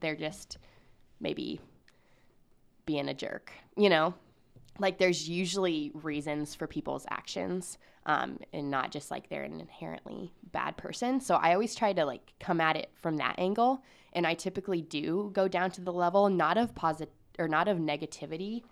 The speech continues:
necessarily say, like, it's a student I'm interacting with or just a peer, whoever. Um, I don't meet them at the level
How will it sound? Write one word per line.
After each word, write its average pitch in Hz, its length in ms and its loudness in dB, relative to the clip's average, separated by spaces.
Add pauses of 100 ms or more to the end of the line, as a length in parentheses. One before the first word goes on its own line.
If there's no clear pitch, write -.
(100)
necessarily 196 520 -2
say, 170 200 -2
like, 147 200 -2
it's 156 160 -8
a 170 160 -6 (340)
student 165 440 -2
I'm 147 140 0
interacting 151 480 -2
with 147 280 -4
or 147 400 -4
just 175 200 -6
a 165 60 -4
peer, 139 540 -6 (100)
whoever. 156 440 0 (420)
Um, 165 340 -4 (920)
I 202 80 2
don't 196 180 6
meet 185 180 2
them 214 120 4
at 185 100 0
the 160 100 -2
level 220 680 2